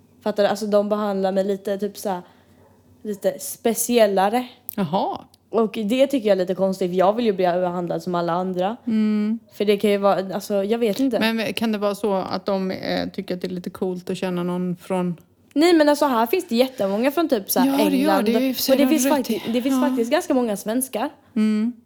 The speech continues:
Speaker 1: Ehm,
Speaker 2: Nja,
Speaker 1: så
Speaker 2: finns det det?
Speaker 1: Ja, men, ehm, jo.
Speaker 2: Ja,
Speaker 1: Vi,
Speaker 2: några
Speaker 1: jag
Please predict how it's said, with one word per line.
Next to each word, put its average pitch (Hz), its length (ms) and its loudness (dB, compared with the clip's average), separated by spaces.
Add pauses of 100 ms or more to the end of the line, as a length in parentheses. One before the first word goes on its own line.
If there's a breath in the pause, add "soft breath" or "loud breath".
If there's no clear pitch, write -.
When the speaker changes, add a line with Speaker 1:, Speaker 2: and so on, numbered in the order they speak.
(120)
Speaker 1:
Ehm, 220 800 4
Speaker 2:
Nja, 160 240 -2
Speaker 1:
så 165 120 0 (320)
Speaker 2:
finns 214 180 -4
det 247 100 -2
det? 277 100 0 (180)
Speaker 1:
Ja, 285 120 2
men, 277 240 2
ehm, 202 360 -2 (180)
jo. - 320 -8 (260)
Speaker 2:
Ja, 190 380 0
Speaker 1:
Vi, 233 100 6
Speaker 2:
några 214 120 2
Speaker 1:
jag 254 60 2